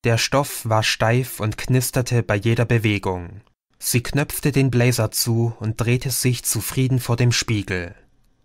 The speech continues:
In Uniform sah sie erwachsener aus als sonst. Chrissy sperrte ihre Sachen in den Spind, schlüpfte aus der Garderobe und ging über den Korridor zur Tür mit der Aufschrift „Zum Foyer“.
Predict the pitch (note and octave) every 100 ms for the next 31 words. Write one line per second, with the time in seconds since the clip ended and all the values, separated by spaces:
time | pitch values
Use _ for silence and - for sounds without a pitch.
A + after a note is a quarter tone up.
0 | _ _ _ - A#2+ - D#3 E3 - C#3
1 | C#3 C3+ - A#2+ B2+ C3 A2+ B2 B2 -
2 | - G#2 G2 F#2+ F#2 - G2+ F#2+ - -
3 | F#2 E2+ E2+ - - - _ _ _ _
4 | _ _ - - D3 - D#3 C#3 - A#2
5 | B2+ C#3 B2 A2+ A2 B2 A#2 C3+ A#2+ A#2
6 | A#2+ - - G2 F2+ - - _ - D3
7 | E3 - E3 D#3+ B2+ - A#2+ A#2 A2+ A2
8 | B2 C3+ C#3+ C3+ A2+ A#2+ - C#3+ D#3+ B2+
9 | A#2+ A#2 A#2+ B2+ C3+ B2+ B2 B2 - A2+
10 | - B2+ B2+ B2+ B2 A2+ G2+ A2 A#2+ -
11 | - A#2+ - - - - A#2+ A#2+ - B2
12 | A#2 G2+ F#2+ F2+ F#2